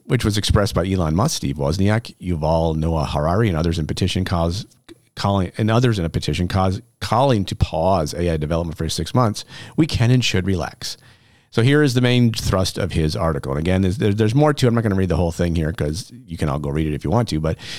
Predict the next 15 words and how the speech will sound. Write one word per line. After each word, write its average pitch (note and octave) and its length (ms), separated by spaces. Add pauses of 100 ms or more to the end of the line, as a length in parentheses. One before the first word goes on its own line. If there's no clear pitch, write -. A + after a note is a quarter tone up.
(100)
in C3+ 120
short, F3+ 360
there D3+ 140
is C3 100
no D3+ 140
reason C#3+ 380
to C#3 100
fear A2 280
A A2 160
I E2+ 360 (180)
if A2 160
there G#2+ 300 (540)
really F#2 300
is C3+ 380
no D#2 300